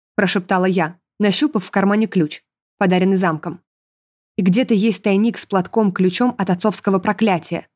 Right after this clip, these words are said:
последнего из тех, что опутали нашу семью. Конечно, мы сейчас находились вне стен замка. Но вдруг...» Дотянулся же он сюда, перенес нас с Тором,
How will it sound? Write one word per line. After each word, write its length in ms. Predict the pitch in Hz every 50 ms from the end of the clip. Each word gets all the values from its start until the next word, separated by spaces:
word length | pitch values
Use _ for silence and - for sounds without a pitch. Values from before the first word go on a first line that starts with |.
| _ _ _ _ _ _ _ _ _
последнего 540 | 170 180 - 202 214 220 220 190 202 196 190
из 220 | 190 190 180 -
тех, 220 | - - 240 233
что 200 | - - - 190
опутали 400 | 185 180 180 214 202 - 196 190
нашу 260 | 185 185 185 175 - 185
семью. 440 | - 214 208 196 170 165 151 - _ _ _ _ _ _ _ -
Конечно, 420 | - 226 226 240 269 - - 294
мы 120 | 277 269
сейчас 340 | - 233 202 - 226 233 -
находились 580 | 226 208 185 214 202 190 233 226 214 - - - _ _ _
вне 240 | 190 190 214 220 214
стен 260 | 180 - 233 226 226
замка. 460 | 190 202 202 170 156 - - - - _ _ _ _ _
Но 180 | - 196 208 208
вдруг...» 440 | 185 185 175 - 359 359 - - - _ _ _ _ _ _ _ _ _ _ _ _
Дотянулся 580 | 190 202 190 190 214 220 269 302 285 - - 233
же 140 | 190 196 202
он 160 | 202 196 180
сюда, 420 | - - 233 202 190 170 - - _ _
перенес 500 | - 185 196 196 208 262 330 311 - -
нас 180 | 220 202 185 -
с 40 | -
Тором, 400 | - 208 185 175 165 180 -